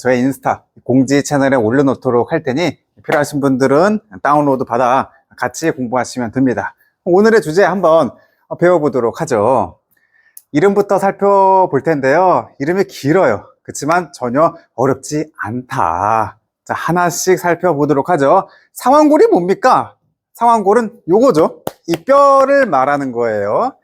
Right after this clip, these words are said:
그 다음에 전방, 다들 아시죠? 앞으로.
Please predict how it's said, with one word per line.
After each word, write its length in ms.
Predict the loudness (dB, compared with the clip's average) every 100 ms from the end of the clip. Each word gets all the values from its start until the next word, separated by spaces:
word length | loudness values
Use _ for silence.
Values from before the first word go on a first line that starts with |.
| _ _ _ _ _ _
그 100 | 0
다음에 280 | 2 0
전방, 580 | 0 0 2 2 2 0 -8 -10
다들 220 | -2 0 2
아시죠? 440 | 0 -2 -2 -4
앞으로. 880 | -4 -4 -2 -2 2 4 4 2 0